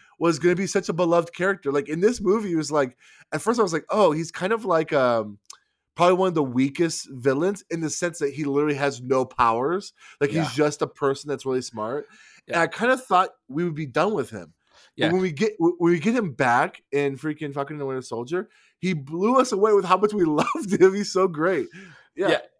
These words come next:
Speaker 2: And before you dive into the synopsis, let's just pause for a second because Black Panther and, and Spider-Man in this, like, I remember
Speaker 1: Huge.
Speaker 2: what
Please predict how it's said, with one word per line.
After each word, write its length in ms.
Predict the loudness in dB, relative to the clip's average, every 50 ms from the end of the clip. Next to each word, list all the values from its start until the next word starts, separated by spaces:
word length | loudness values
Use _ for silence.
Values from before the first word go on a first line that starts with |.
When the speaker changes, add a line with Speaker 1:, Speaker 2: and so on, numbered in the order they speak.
| _ _ _ -2
Speaker 2:
And 160 | -2 0 0
before 280 | 0 -2 0 2 2 2
you 140 | 2 2 2
dive 240 | 2 2 2 2 0
into 260 | -2 -4 -4 -6 -6
the 60 | -4
synopsis, 500 | -4 -6 -4 -4 -4 -4 -4 -6 -6 -2 -2
let's 140 | -2 -2 -2
just 240 | -2 -4 -4 -2 -2
pause 320 | -2 0 0 0 0 -2
for 100 | -2 -4
a 60 | -4
second 400 | -4 -4 -4 -6 -6 -6 -10 -10
because 340 | -10 -8 -4 -2 -2 -2 -4 -8
Black 460 | -14 -16 -8 -2 -2 0 -2 -2 -4
Panther 480 | -6 -6 -6 -6 -4 -2 -2 0 0
and, 380 | -2 -2 -4 -6 -6 -8 -10 -10 _ -4
and 200 | -4 -4 -4 -6 -10 -12
Spider-Man 600 | -12 -8 -4 -2 -2 -2 -2 -2 -2 -2 -2 -4
in 100 | -4 -4
this, 360 | -4 -4 -4 -6 -8 -12 -14 _ _ _ _ _ _ -20 -16 _ -4
like, 140 | -4 -2 0
I 80 | 2 2
remember 240 | 2 2 2 2
Speaker 1:
Huge. 100 | 2 2
Speaker 2:
what 300 | 4 2 2 0 -2 -14